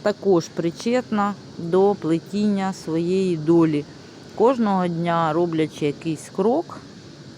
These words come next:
роблячи якийсь вибір, людина плате-, плете полотно своє-, своєї долі разом з Макош'ю. І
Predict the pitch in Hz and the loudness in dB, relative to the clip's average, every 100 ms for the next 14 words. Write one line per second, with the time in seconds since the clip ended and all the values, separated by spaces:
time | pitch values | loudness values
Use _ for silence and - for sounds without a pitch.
0 | - 165 185 165 160 160 147 147 - 135 | -4 2 2 2 -2 -2 -4 -4 -6 -8
1 | - 147 180 254 262 285 - - - - | -8 -4 -2 -2 -4 -10 -12 -20 -20 -18
2 | - 139 156 214 285 254 226 165 165 - | -10 -8 -4 -2 -2 -2 -2 -4 -4 -6
3 | 180 - 160 165 196 247 277 - 165 165 | -10 -4 -2 0 -2 -4 -4 -4 -2 -4
4 | 170 202 247 277 - - - - - - | -4 -2 -2 -4 -12 -20 -20 -20 -16 -8
5 | 151 156 175 214 214 - - 175 190 254 | -4 -2 -2 -4 -4 -10 -4 -2 0 -2
6 | 220 165 143 156 151 151 147 - - - | -2 -2 0 0 0 -2 -6 -16 -20 -20
7 | - - - - - - 151 180 208 202 | -20 -20 -20 -20 -18 -8 -2 0 0 -4
8 | 196 - 156 143 160 151 143 - - - | -6 -10 -10 -6 -2 0 -2 -4 -10 -10
9 | - 170 - - - - 180 185 175 | -12 -12 -14 -20 -20 -10 -2 2 2